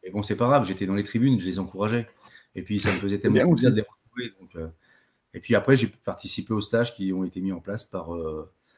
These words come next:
Speaker 1: euh, par la préfecture d'Okinawa à l'époque,
Speaker 2: Mhm.
Speaker 1: et, euh, auquel j'ai pu participer, bien entendu. Donc voilà, c'était, c'était mon premier voyage, euh, euh, sur le sol, euh, japonais, et notamment à Okinawa. Je,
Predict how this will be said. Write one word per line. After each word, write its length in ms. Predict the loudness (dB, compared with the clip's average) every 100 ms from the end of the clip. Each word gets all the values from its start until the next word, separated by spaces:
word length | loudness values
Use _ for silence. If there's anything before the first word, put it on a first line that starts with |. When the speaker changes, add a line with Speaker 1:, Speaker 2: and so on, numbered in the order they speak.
| _ _ _ -14
Speaker 1:
euh, 720 | -12 -12 -12 -14 -16 -18 -20 -20 -20 -20 -18
par 100 | -10
la 100 | -10
préfecture 420 | -8 -8 -6 -6
d'Okinawa 480 | -6 -8 -12 -10 -6
à 40 | -6
l'époque, 420 | -4 -6 -6 -10 _ _ _ _ _ _ _ _
Speaker 2:
Mhm. 160 | 0 0
Speaker 1:
et, 60 |
euh, 300 | -2 -8 -10 -14 _ _ _
auquel 200 | _ -10
j'ai 100 | -10
pu 120 | -12
participer, 480 | -18 -16 -10 -8 -6
bien 140 | -6 -8
entendu. 360 | -8 -8 -10 -14 _ _ _ _ _ _ _
Donc 100 | -2
voilà, 180 | 4 4
c'était, 400 | 4 0 0 0
c'était 320 | 0 -2 2
mon 240 | 4 4 2
premier 280 | 6 8 8
voyage, 440 | 8 6 6 4
euh, 440 | 2 2 0 -2 -8 _ _ _ -12
euh, 400 | -10 -8 -10 -10
sur 140 | -6
le 60 | -4
sol, 280 | 0 0 2
euh, 240 | 2 0
japonais, 460 | -2 0 2 4 4
et 40 |
notamment 400 | 2 0 0 0
à 40 | 0
Okinawa. 540 | 0 -2 -2 0 0
Je, 160 | 0